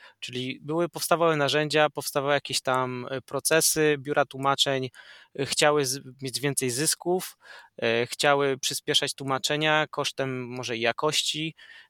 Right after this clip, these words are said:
y, zrzucania więcej edycji na tłumaczy niż samego takiego kreatywnego tłumaczenia.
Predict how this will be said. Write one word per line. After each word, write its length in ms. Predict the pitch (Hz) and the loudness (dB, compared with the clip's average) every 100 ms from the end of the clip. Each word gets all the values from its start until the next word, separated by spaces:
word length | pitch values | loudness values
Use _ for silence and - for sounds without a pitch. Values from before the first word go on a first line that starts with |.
| - | -6
y, 260 | 127 127 127 | -4 -2 -4
zrzucania 640 | 127 123 135 - 147 139 120 | -6 -6 -6 0 2 2 0
więcej 320 | 131 135 127 | -2 -2 -2
edycji 380 | 123 135 139 127 | -2 -2 -2 0
na 200 | 127 123 | 0 -2
tłumaczy 500 | - 127 131 - 127 | -2 -2 -2 -2 -4
niż 320 | 123 117 - | -2 0 0
samego 380 | 135 127 120 127 | 0 -4 -4 -8
takiego 300 | - 131 120 | -4 -4 -2
kreatywnego 600 | - 127 123 127 123 123 | -2 -2 -2 -8 -8 -8
tłumaczenia. 580 | 123 120 - 123 165 | -6 -4 -4 -2 -2